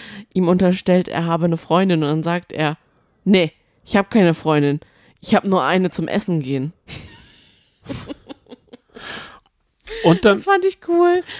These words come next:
Speaker 1: Du bist auch einer zum Essen gehen für mich.
Speaker 2: Oh, sehr gut.
Speaker 1: Das
Speaker 2: Dann
Speaker 1: war in Hamburg schon ganz lecker.
Speaker 2: Ja.
Speaker 1: <laughs>
Speaker 2: Und dann ist noch jemand eingezogen, der da mit dem S-, äh, Sch-, Ski, Ski, äh, Jetski auf dem Boot angekommen ist. Da weiß ich <laughs> leider nicht seinen Namen und ich weiß auch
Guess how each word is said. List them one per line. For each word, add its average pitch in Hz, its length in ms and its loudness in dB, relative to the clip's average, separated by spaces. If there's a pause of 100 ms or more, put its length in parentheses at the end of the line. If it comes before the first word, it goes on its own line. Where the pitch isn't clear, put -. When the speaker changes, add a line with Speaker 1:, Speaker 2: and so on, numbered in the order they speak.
(200)
Speaker 1:
Du 208 100 -10
bist 226 200 -2
auch 208 180 0
einer 147 360 -4
zum - 180 -16
Essen 151 300 -8
gehen 147 220 -6
für - 140 -10
mich. 151 380 -8
Speaker 2:
Oh, 170 220 6
sehr 107 400 2
gut. - 320 -4
Speaker 1:
Das - 120 0
Speaker 2:
Dann 190 80 -2
Speaker 1:
war 190 240 2
in 220 160 2
Hamburg 220 340 -4
schon 269 180 -4
ganz 175 220 -6
lecker. 226 340 -8 (340)
Speaker 2:
Ja. - 280 -2
Speaker 1:
<laughs> - 800 -14
Speaker 2:
Und 190 260 2
dann 175 180 2
ist - 180 0
noch 185 240 2
jemand 101 440 2
eingezogen, 117 600 0
der 120 140 4
da 120 140 4
mit 120 220 2
dem 117 420 0
S-, - 260 -6
äh, 101 180 -4
Sch-, - 260 -2
Ski, 196 520 -4
Ski, - 380 -4 (220)
äh, 50 580 -2
Jetski - 520 0
auf 139 160 0
dem 127 260 -2
Boot - 360 -2
angekommen 85 560 -4
ist. - 200 -6
Da 92 140 0
weiß 104 220 0
ich - 140 -8
<laughs> - 20 -10
leider 123 260 0
nicht 139 180 -4
seinen 120 200 -2
Namen 131 300 -2
und 139 180 -4
ich - 200 -8
weiß - 220 -8
auch - 140 -8